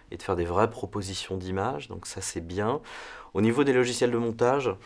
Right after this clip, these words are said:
euh, je travaille sur deux outils, Final Cut, euh, Pro et, euh,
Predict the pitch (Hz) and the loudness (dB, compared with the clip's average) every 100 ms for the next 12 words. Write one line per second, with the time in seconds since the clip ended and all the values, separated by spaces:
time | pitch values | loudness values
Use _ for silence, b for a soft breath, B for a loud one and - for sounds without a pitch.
0 | B B B B - - 107 104 107 110 | B B B B -16 -4 0 2 2 4
1 | 107 95 - 123 127 110 107 123 120 113 | 2 2 4 4 4 2 0 0 -2 -6
2 | - 110 117 104 104 104 95 110 104 - | -6 -6 -2 -2 0 -2 -2 -2 -2 -4
3 | 101 95 90 - 110 113 107 95 92 90 | -6 -6 -6 -2 2 4 4 2 0 0
4 | 85 85 87 87 | -2 -2 -2 -4